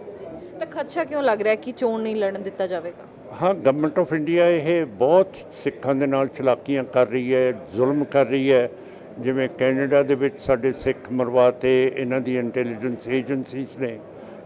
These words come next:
Speaker 2: ਯੂ ਕੇ ਦੇ ਵਿੱਚ ਮਰਵਾਤੇ, ਪਾਕਿਸਤਾਨ ਦੇ ਵਿੱਚ ਮਰਵਾਤੇ,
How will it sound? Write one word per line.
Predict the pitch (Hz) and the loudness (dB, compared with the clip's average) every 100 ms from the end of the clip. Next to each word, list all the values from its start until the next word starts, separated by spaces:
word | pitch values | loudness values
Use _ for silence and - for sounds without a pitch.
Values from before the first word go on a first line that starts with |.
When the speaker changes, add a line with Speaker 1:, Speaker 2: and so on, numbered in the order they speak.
| 135 | -4
Speaker 2:
ਯੂ | 127 156 | 2 2
ਕੇ | 156 165 | 6 4
ਦੇ | 151 | 4
ਵਿੱਚ | 143 135 123 | 0 -2 -2
ਮਰਵਾਤੇ, | 131 123 127 131 127 131 131 123 - - | -2 4 6 6 4 4 4 2 -4 4
ਪਾਕਿਸਤਾਨ | 135 139 - - 139 139 | 6 4 -2 -2 0 0
ਦੇ | 135 | 0
ਵਿੱਚ | 135 135 - | -2 -2 -4
ਮਰਵਾਤੇ, | 120 117 123 127 - 131 123 | -4 2 4 4 2 0 0